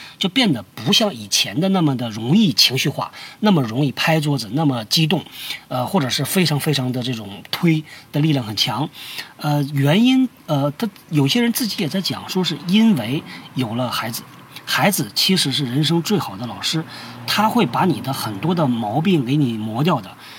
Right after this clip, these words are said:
比如说他会培养你这个关注别人，他会培养你耐心。那这个呢，在很多职业生涯，尤其是一路发展的高歌猛进呐，这个一路像坐火箭一样的，一年蹦蹦蹦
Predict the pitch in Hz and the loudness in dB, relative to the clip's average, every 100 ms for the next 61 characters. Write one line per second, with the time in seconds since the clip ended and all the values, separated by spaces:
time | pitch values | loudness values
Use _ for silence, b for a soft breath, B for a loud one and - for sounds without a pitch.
0 | B - 131 151 160 175 165 165 - 143 | B -6 0 2 2 2 0 0 0 2
1 | 160 151 113 104 139 131 - 175 165 113 | 4 2 0 -4 -6 -4 0 2 2 -2
2 | 107 104 B B B - - 165 143 139 | -6 -12 B B B -2 0 0 0 2
3 | 143 143 107 123 165 113 156 156 B B | 2 2 0 0 0 0 0 0 B B
4 | - 180 254 180 143 151 143 - 98 156 | -4 0 2 2 2 2 0 -4 -2 0
5 | 147 139 160 156 147 127 139 - 147 151 | 0 0 0 2 0 0 0 0 0 -2
6 | 131 B B 135 175 156 165 156 95 95 | -4 B B 0 2 2 2 0 -2 -10
7 | 107 175 170 180 170 104 165 151 110 B | 0 2 4 4 2 2 0 0 -2 B
8 | B - 127 120 147 190 139 123 165 185 | B -8 -6 0 2 4 2 2 2 2
9 | 156 117 165 139 156 120 180 139 139 165 | 0 0 2 2 0 0 0 2 2 2
10 | 165 170 170 | 2 4 2